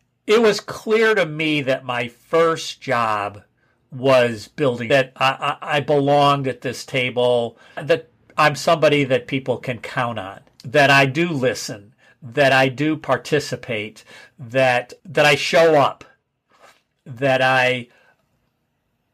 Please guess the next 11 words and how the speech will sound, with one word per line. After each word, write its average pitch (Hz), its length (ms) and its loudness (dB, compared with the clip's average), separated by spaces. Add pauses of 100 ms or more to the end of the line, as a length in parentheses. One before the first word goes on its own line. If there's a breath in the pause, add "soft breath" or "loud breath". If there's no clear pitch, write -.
(200)
yeah, 123 380 -6 (2250)
that 151 160 2
I 160 100 6
do 185 240 -2
the 151 140 0
work, 135 240 2
I 123 80 2
do 160 220 -6
the 147 80 0
backroom 135 680 -2
stuff, - 720 -10